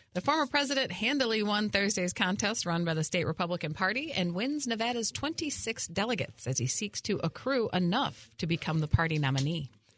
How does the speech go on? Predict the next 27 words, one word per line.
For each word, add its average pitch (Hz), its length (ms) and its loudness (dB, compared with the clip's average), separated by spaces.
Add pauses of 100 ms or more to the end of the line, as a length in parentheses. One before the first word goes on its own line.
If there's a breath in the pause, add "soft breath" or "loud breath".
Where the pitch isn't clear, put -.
(680 soft breath)
Advertisers 214 600 4
will 214 100 0
be 190 120 0
pulling 233 400 -2
out 214 320 2
all 196 220 2
the 214 120 -2
stops 220 520 -2
on 226 160 0
Super 214 260 -2
Bowl 190 180 0
Sunday 196 460 0
and 226 140 0
listing 240 560 0
the 226 180 -2
biggest 202 440 0
actors 190 480 -2
investing 190 580 2
in 202 100 4
the 202 60 4
most 196 400 0
dazzling 208 480 2
special 175 400 0
effects 190 480 0
and, 233 320 2
they 190 220 0
hope, 233 280 0